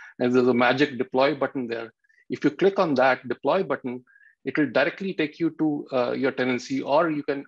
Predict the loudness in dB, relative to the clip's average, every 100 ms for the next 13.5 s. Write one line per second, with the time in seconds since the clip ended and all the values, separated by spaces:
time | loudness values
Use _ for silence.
0 | -4 -4 0 0 0 -2 -2 -4 -2 -4
1 | -6 -6 -6 -6 -6 -6 -2 0 0 2
2 | 2 2 -4 -12 -4 -2 0 -2 -2 0
3 | 0 -2 -2 0 -2 0 0 0 -4 -20
4 | -20 _ 0 2 2 0 -2 -2 -2 -2
5 | -2 -4 -10 -6 -4 -2 -2 -2 -4 0
6 | 2 2 0 -2 -2 -2 0 0 -2 -6
7 | _ -20 _ -4 -2 0 0 0 0 -4
8 | -4 -4 -4 -4 -4 -2 -2 0 0 2
9 | 0 2 0 0 -8 -20 -20 -20 _ -2
10 | 0 2 4 2 2 2 2 0 -4 -8
11 | -4 -2 -2 0 2 2 0 -4 -8 _
12 | _ _ -6 -2 0 2 0 0 -2 0
13 | 2 2 2 -2 -4